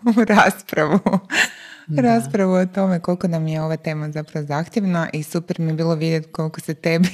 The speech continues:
Speaker 1: <laughs> diglo frustracije.
Speaker 2: Ja sam jako frustrirana.
Speaker 1: <laughs> Da.
Speaker 2: Zato što je ovo moja omiljena tema. <laughs>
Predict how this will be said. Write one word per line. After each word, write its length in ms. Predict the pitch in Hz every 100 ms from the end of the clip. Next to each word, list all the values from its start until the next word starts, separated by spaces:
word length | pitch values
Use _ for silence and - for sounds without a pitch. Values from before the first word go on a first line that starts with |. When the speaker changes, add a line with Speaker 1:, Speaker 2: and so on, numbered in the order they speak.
| 202
Speaker 1:
<laughs> 80 | 180
diglo 540 | 214 214 208 - 208 - -
frustracije. 920 | - 202 190 185 170 185 - - 151 180 - -
Speaker 2:
Ja 80 | 180
sam 160 | 170 196
jako 260 | 185 160 135
frustrirana. 640 | - 139 139 143 160 185 - 302
Speaker 1:
<laughs> 80 | 269
Da. 280 | 214 226 233 - - -
Speaker 2:
Zato 340 | 151 165 165
što 140 | 156 160
je 60 |
ovo 140 | 156 156
moja 160 | 156
omiljena 540 | 151 156 151 131 110 127
tema. 440 | - 160 147 185 165 -
<laughs> 220 | 277 -